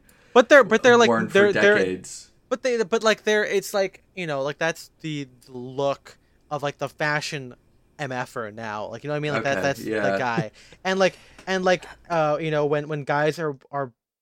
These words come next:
Speaker 1: when people are making new clothes that look like merch, I feel like that makes it a trend. You know what I mean? Like,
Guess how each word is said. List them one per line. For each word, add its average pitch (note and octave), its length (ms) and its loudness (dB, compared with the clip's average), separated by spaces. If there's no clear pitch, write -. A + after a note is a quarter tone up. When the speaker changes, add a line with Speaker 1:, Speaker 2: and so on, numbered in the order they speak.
Speaker 1:
when D#3+ 180 -6
people G3+ 280 0
are F#3 140 4
making D3+ 640 -2
new F3+ 160 0
clothes F3+ 520 4
that D#3 180 2
look D#3 360 4
like F3 280 4
merch, D#3 340 6
I D#3 100 -4
feel E3 120 -2
like C#3+ 80 -4
that D3 140 -2
makes D3+ 160 -6
it C3 60 -12
a A#2 60 -10
trend. G2 420 -12
You C#3 100 -6
know C#3 60 -4
what C3+ 80 -4
I C3 60 -6
mean? C3 320 -10
Like, C#3+ 240 -6